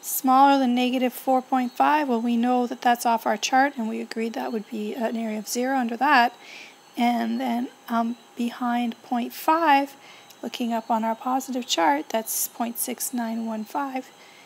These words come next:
So taking the bigger area,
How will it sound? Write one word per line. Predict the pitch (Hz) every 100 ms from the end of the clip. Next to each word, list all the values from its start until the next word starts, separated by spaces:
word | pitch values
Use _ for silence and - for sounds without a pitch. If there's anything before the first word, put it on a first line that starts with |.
| - - -
So | - 262
taking | - 269 262 254 233
the | 233
bigger | 233 233 285 285 - - - - - - - - - 277
area, | 277 302 262 233 233